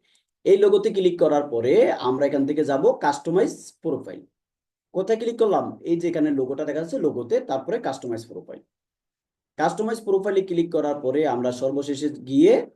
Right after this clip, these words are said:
আমরা এই যে ক্রিয়েট ডেস্কটপ শর্টকাট, এটাকে ওপেন করে দিব। এটাকে ওপেন করে দিলে কি হবে? এটা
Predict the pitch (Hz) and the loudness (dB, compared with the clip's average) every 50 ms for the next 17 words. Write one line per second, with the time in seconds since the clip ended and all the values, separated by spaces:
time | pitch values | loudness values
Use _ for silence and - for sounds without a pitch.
0 | _ _ _ _ _ - 123 131 139 139 135 131 139 135 - - 160 156 175 180 | _ _ _ _ _ -4 -2 0 2 2 2 0 -2 -6 -4 -2 2 4 4 4
1 | 180 - - - _ _ _ _ _ _ _ _ _ _ _ _ _ _ _ - | 4 0 -6 -18 _ _ _ _ _ _ _ _ _ _ _ _ _ _ _ -14
2 | - 113 143 151 147 - - - 214 226 - - - - _ _ _ - - - | -4 -2 -2 -2 -2 -6 -6 0 0 0 0 -2 -8 -18 _ _ _ -12 -2 0
3 | 160 131 - - - - - - - - - _ _ _ _ _ - 175 - - | 0 0 0 -4 -12 -12 -14 -14 -16 -20 -20 _ _ _ _ _ -6 -2 -2 0
4 | - 190 170 - 139 135 127 107 117 98 87 92 87 - - _ _ _ _ _ | 2 4 2 4 2 -2 -2 -2 -4 -6 -6 -10 -12 -14 -16 _ _ _ _ _
5 | _ _ _ _ _ _ _ _ - 170 180 214 226 226 214 175 151 180 196 196 | _ _ _ _ _ _ _ _ 0 0 2 2 4 4 4 4 6 4 2 4
6 | 185 196 196 190 165 165 156 147 190 190 - 247 233 208 160 135 123 98 - - | 4 4 4 4 6 6 4 6 6 4 4 4 4 6 6 4 2 0 -2 -10
7 | - _ _ _ _ _ _ _ _ _ - 190 190 240 | -18 _ _ _ _ _ _ _ _ _ -2 0 2 4